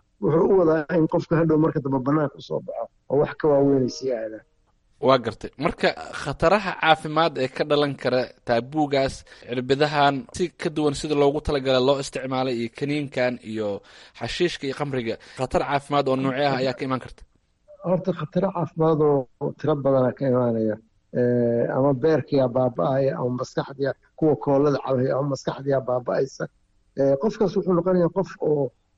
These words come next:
Speaker 1: wax matara ah, oo inuu waxaas qaato maahane, eh, aan noolaan karayn. Haddii waxaas uu qaatana marka dambe, eh, ay, ay, ay crime-ka ay badanayaanoo tuugada ay badanayso, oo dhaci uu badanayo, dilka uu badanayo. Sababta waxa weeye,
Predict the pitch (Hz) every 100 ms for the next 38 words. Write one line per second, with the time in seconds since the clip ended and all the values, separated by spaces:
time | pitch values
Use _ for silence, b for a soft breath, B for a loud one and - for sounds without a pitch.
0 | _ 143 - 156 147 - 175 196 - 123
1 | _ _ _ - 160 156 208 208 190 185
2 | - 156 - - 151 - 175 160 151 160
3 | 151 127 _ _ _ _ 165 151 - 151
4 | 151 147 151 170 165 165 156 139 127 _
5 | _ _ - 143 190 214 175 170 175 160
6 | 151 151 147 175 160 170 165 143 139 151
7 | 139 _ _ - - 139 139 147 147 151
8 | 147 147 151 151 147 143 170 185 170 -
9 | 160 147 135 147 160 156 147 151 143 135
10 | 120 b b _ - 156 160 175 165 147
11 | 127 143 156 151 131 147 139 185 - -
12 | 160 143 143 151 151 143 135 _ _ 147
13 | 202 208 220 170 151 143 156 147 151 170
14 | 185 190 180 185 190